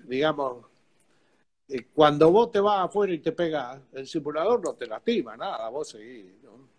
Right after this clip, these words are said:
Eh, hay una parte, en la parte técnica, <clears throat> yo, por ejemplo, hoy, hoy,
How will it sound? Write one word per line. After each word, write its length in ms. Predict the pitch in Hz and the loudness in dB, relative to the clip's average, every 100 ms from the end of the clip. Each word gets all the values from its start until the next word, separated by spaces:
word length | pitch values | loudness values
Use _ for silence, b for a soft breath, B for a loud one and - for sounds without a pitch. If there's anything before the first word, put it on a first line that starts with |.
| _ _ _ | _ _ _
Eh, 180 | 113 123 160 | -20 -14 -10
hay 180 | 185 185 | -6 -4
una 260 | 180 170 | 0 2
parte, 680 | 196 208 175 165 135 120 113 - _ - _ - - - _ b b b b b b | 6 4 6 2 2 0 -8 -10 _ -20 _ -20 -20 -20 _ b b b b b b
en 120 | 185 202 | 0 4
la 100 | 220 | 4
parte 320 | 294 - 226 | 2 0 -2
técnica, 720 | - 175 135 123 - 127 135 _ _ - | 0 0 -2 -12 -6 -4 -6 _ _ -8
<clears throat> 1700 | - 160 - - _ _ _ _ _ _ _ _ _ _ _ _ _ | -6 -6 -8 -20 _ _ _ _ _ _ _ _ _ _ _ _ _
yo, 180 | - 247 | 2 2
por 140 | 202 170 | 2 -4
ejemplo, 440 | - 170 143 156 | -4 -6 -2 2
hoy, 360 | 214 165 131 143 _ - | 4 2 -2 -14 _ -4
hoy, 380 | 160 123 131 | -2 -4 -8